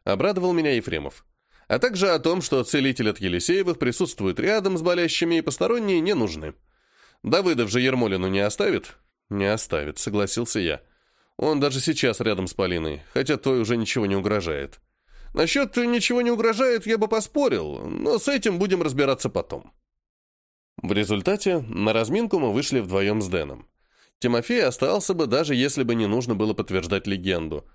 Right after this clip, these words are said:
Полина в утреннем свете казалась собственной тенью, настолько была бледной. Дэну я наказал молчать обо всём, что случилось ночью,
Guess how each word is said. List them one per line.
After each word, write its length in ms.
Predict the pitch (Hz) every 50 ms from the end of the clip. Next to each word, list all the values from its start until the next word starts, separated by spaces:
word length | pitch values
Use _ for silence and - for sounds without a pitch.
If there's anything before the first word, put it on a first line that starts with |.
| _ _ _ _ _ _ _
Полина 460 | - 185 202 202 220 220 220 208 180
в 100 | 131 139
утреннем 380 | 170 180 - 170 160 156 143 127
свете 340 | - 131 151 175 165 160 -
казалась 420 | 131 113 104 127 135 135 120 -
собственной 500 | - 127 117 - - 120 113 110 107 101
тенью, 500 | - - 143 143 135 123 107 85 76 69
настолько 500 | 76 87 104 107 - - 170 147 131 139
была 180 | 127 127 123 110
бледной. 520 | 95 104 117 120 90 76 73 69 - - _ _ _ _ _ _ _ _ _ _ _ _ _ -
Дэну 360 | 87 - 147 196 240 240 240
я 160 | 196 165 170
наказал 480 | 202 208 - 196 165 127 135 151 180 180
молчать 500 | 160 160 175 - - - 123 131 131 165
обо 160 | 151 143 131
всём, 300 | - - - 98 110 127
что 180 | - - 95 101
случилось 540 | - - 120 117 - - 95 95 110 - -
ночью, 540 | 110 92 85 78 76 - - - - -